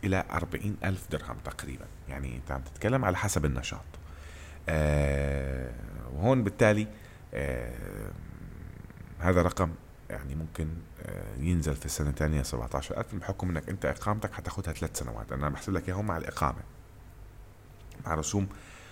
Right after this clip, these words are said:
وتكاليف الإقامة. هلا أنت، أنا قلت لكم في الأول رحنا على جورجيا، رحنا على كندا، الموضوع سهل. هلا هو سهل لكن يتطلب شوية أوراق.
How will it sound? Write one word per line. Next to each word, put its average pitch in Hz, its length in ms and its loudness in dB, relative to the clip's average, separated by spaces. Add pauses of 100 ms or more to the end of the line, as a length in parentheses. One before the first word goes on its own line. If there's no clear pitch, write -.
(120)
وتكاليف 82 380 0
الإقامة. - 320 -8 (280)
هلا 95 220 6 (640)
أنت، 90 160 4
أنا 117 280 8
قلت 127 120 0
لكم 143 180 4
في 98 60 2
الأول 85 220 8
رحنا 104 220 2
على 82 160 4
جورجيا، 92 440 4
رحنا 87 280 -2
على 76 1300 2
كندا، 87 500 6 (240)
الموضوع 117 380 4
سهل. 85 340 4 (260)
هلا 64 200 -4
هو 92 180 0
سهل 131 400 4
لكن 101 220 0
يتطلب 113 320 0
شوية 95 300 2
أوراق. 67 300 -2